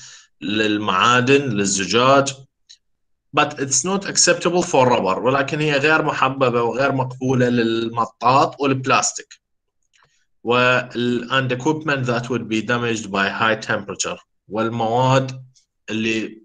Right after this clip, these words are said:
ممكن تتضرر بالحرارة العالية. الصراحة، من راح تشتغلون بالمستشفيات،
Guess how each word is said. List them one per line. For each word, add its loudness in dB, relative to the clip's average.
ممكن 2
تتضرر 2
بالحرارة 2
العالية. 0
الصراحة، 4
من 12
راح 8
تشتغلون 4
بالمستشفيات، 2